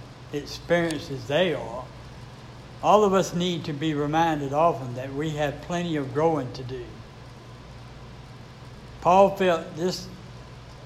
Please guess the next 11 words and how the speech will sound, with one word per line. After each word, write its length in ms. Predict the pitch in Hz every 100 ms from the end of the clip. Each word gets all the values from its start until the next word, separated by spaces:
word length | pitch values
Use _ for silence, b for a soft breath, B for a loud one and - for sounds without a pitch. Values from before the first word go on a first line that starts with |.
| 120 135
when 180 | 135 135
he 260 | 156 175
wrote 360 | 151 160 160 160
to 120 | 156
the 120 | 139 127
Philippians 640 | - 151 175 - 139 131
church 380 | - 151 147 -
in, 160 | 135 123 113 - - - - - - - - - - - - - - - -
in 220 | 143 135
Philippians 640 | - 147 165 165 147 139
three 520 | - 156 170 160 151